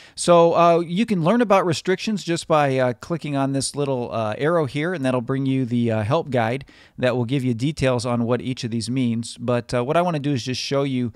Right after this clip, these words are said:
uh, how that works by taking a look at groups. So we're gonna go over and look at groups, but I just wanted to show you in the individual area here that you had to use the groups to manage, uh, the details here.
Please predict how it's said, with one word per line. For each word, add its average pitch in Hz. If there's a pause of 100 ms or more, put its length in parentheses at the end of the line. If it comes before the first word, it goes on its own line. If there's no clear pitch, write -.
(320)
uh, 117
how 143
that 131
works 120
by 123
taking 120
a 117
look 117
at 107
groups. 120
So -
we're 131
gonna 196
go 180
over 160
and 139
look 156
at 110
groups, 127
but 131
I -
just 139
wanted 160
to 127
show 165
you 147
in 123
the 120
individual 147
area 117
here 117 (320)
that 123
you 127
had 147
to 143
use 135
the 120
groups 117
to 120
manage, 117
uh, 107
the 104
details 110
here. -